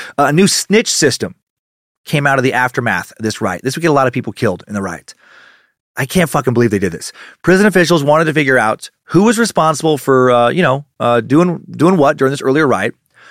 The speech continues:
And they start threatening prisoners with punishment if they don't snitch. And then, uh, soon they're punishing prisoners who, you know, uh, won't snitch, right? They're not just threatening them, they're punishing them.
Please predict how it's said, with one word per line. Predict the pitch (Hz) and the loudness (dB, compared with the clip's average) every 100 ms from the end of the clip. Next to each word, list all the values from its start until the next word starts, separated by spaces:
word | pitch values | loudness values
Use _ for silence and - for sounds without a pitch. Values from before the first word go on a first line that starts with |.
| - _ _ | -20 _ _
And | 139 | -4
they | 151 | 0
start | 196 202 - | 0 0 0
threatening | 180 269 262 214 | 0 2 0 0
prisoners | 208 185 196 165 | 0 2 0 0
with | 151 | -4
punishment | - 196 - 165 156 | -2 -2 -2 -4 -4
if | 147 | -2
they | 135 | -2
don't | 107 156 127 | 0 0 -2
snitch. | 139 117 - - - _ _ _ _ _ _ | -6 -6 -8 -18 -18 _ _ _ _ _ _
And | 123 180 | 0 4
then, | 226 180 220 - 139 | 4 2 -2 -6 -2
uh, | 143 139 139 139 | 2 4 2 0
soon | - 214 233 | 0 2 4
they're | 190 180 - - | 2 2 -2 -2
punishing | 185 175 165 | 0 0 -4
prisoners | - 151 139 143 131 - - | -2 -2 0 -2 -4 -14 -6
who, | 127 131 123 123 | 0 2 2 0
you | 120 | -2
know, | 110 107 | -2 -2
uh, | 107 101 98 - _ _ | -2 0 -2 -6 _ _
won't | - - | -4 -4
snitch, | - - - | -6 -8 -4
right? | 110 | -2
They're | 127 | 0
not | 143 | -2
just | 120 | -2
threatening | 147 98 85 | -2 -4 -6
them, | |
they're | 95 | -16
punishing | - 143 113 | -4 -2 -2
them. | 90 | -6